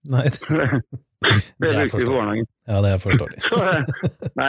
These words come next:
Speaker 2: det var liksom for ille, liksom. Det,
Speaker 1: Ja, det
Speaker 2: det, nei, så det, det var det som skjedde, egentlig. De bare tok vekk, la ned lege-, la ned fotballstanga, så de ikke skulle betale noe for flagget, og så tok de vekk lekeplassen, og ingen fikk leke der. Og,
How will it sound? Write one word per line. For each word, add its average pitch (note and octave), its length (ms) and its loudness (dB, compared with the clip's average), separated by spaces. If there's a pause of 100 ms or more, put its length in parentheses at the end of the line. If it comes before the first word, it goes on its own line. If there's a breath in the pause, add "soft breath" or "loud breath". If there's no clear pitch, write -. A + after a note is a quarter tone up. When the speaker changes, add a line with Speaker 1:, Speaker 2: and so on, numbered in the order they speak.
Speaker 2:
det C#3 220 0
var C3 140 0
liksom B2+ 280 0
for A#2 120 0
ille, A#2 320 0
liksom. D#3 300 0
Det, C#3 140 0 (1200)
Speaker 1:
Ja, - 100 -8
det G#2+ 160 -10
Speaker 2:
det, C3 200 0 (400)
nei, D#3+ 220 0
så F3 140 -4
det, B2+ 140 0 (220)
det C3 180 0
var F#3 120 0
det A#2 120 -2
som C#3+ 100 -10
skjedde, F#2+ 240 -4
egentlig. A#2 300 0 (160)
De D#3+ 140 -2
bare D3 240 0
tok D3 200 -4
vekk, D3 240 -2
la D#3 200 2
ned C#3+ 200 0
lege-, A2+ 360 0
la D#3 260 0
ned D#3 320 -2
fotballstanga, E3+ 760 -2
så - 460 -10
de E3 100 2
ikke C#3 160 0
skulle D3+ 220 0
betale C3+ 260 0
noe C#3+ 220 0
for D3 180 0
flagget, C#3+ 400 0
og F3+ 200 0
så E3 120 -2 (520)
tok C3+ 160 -2
de C#3+ 120 -2
vekk C#3+ 160 -2
lekeplassen, C#3 480 -2
og D3 880 -2
ingen A#2+ 200 0
fikk A#2+ 200 -2
leke A2 300 -2
der. A2 200 -2
Og, C3 300 -2